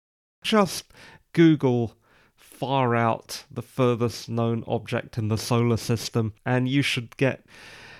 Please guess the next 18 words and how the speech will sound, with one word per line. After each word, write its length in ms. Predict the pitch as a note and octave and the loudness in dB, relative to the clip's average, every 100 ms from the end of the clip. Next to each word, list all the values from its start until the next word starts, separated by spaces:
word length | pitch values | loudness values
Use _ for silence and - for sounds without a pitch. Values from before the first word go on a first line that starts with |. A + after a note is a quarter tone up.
| - _ _ - - | -20 _ _ -20 -20
rather 580 | - G#2 F2 C#3 E3 D3+ | -16 -14 -8 -2 -2 -2
striking 640 | B2 - C3+ B2+ - B2 B2 | -6 -6 -4 -4 -4 -4 -2
images. 760 | A#2+ A2 - G#2+ G#2 - - - _ _ - - _ | -2 -4 -4 -4 -4 -8 -20 -20 _ _ -20 -20 _
One, 360 | C3+ C3 B2+ - _ _ _ _ _ _ _ _ _ _ - | -2 -2 -2 -8 _ _ _ _ _ _ _ _ _ _ -6
I'm 280 | A#2 A2 E2 - | -4 -4 -6 -18
assuming 560 | - - B2+ B2 A2+ A2+ | -16 -8 -4 -2 -2 -2
it 140 | A2 | -4
is 200 | - G2 | -4 -4
an 100 | A2 | -4
artist's 480 | A2 A2+ - G#2 - _ _ | -4 -4 -8 -10 -14 _ _
impression 640 | G#2 F#2 G#2+ G#2+ - A#2+ G2 - - - - - | -10 -6 -6 -6 -6 -6 -6 -12 -20 -20 -18 -6
of 280 | A#2 A2+ | -4 -4
far 480 | G2+ - G#2+ G#2+ G#2 | -8 -8 -4 -2 -2
out. 480 | G#2 G#2+ A2 - - _ _ _ _ _ | -2 -4 -6 -14 -18 _ _ _ _ _
There's 220 | C#3 B2+ | -2 2
also 480 | D3+ C3+ - A#2 A#2 | 2 0 -2 0 0
a 100 | - | -2
diagram 760 | A2 C3+ B2+ A2+ A#2 A2 G#2+ | -2 2 2 0 -2 0 -2